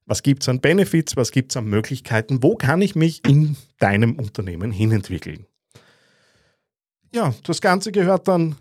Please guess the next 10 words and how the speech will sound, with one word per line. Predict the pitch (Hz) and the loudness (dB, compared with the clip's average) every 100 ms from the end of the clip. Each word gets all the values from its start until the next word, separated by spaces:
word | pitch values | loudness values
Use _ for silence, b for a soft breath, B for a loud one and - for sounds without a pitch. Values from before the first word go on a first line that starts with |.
| _ - | _ -12
strategisch | - 175 160 175 170 - | -4 0 2 2 2 0
geplant, | 143 156 185 226 240 - | 0 2 4 2 -2 -4
durchgerödelt | 196 202 208 - 165 165 151 143 123 147 175 170 165 | 0 0 0 -2 0 2 2 0 2 4 4 4 2
von | - - 170 147 | -4 -4 -2 0
vorn | - 143 | 2 2
bis | 147 131 | 4 0
hinten. | 135 131 139 151 131 | 2 2 2 0 2
Dazu | 131 110 - 127 139 135 | 2 2 4 6 4 2
gibt's | - 139 - | -4 -4 -2
ja | 127 113 | 2 4